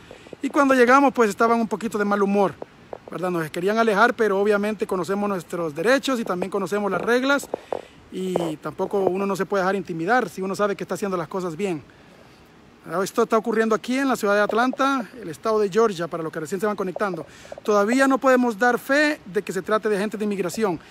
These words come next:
Sí hay cuatro vehículos particulares, cuatro camionetas de las, similares a las que usan los agentes federales, pero hay seis, cuatro o cinco patrullas, creo yo, de la policía de Brookhaven.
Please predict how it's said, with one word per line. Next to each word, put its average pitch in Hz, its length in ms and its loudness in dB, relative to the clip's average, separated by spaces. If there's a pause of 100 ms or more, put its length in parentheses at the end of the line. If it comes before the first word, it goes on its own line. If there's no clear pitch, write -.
(160)
Sí 254 240 0
hay 269 120 4
cuatro 262 420 2
vehículos 254 420 2
particulares, 208 640 0
cuatro 220 300 0
camionetas 202 520 -2
de 185 100 -2
las, 175 260 -4
similares 220 480 2
a 240 40 4
las 220 100 2
que 196 120 -4
usan 214 220 -2
los 196 80 -4
agentes 190 260 -4
federales, 233 480 0 (460)
pero 254 340 8
hay 247 220 6
seis, 254 580 0
cuatro 254 320 4
o 208 40 4
cinco 247 220 -2
patrullas, 247 440 -2
creo 233 200 0
yo, 240 220 -2
de 240 220 2
la 247 100 2
policía 196 320 -2
de 208 80 0
Brookhaven. 190 420 -4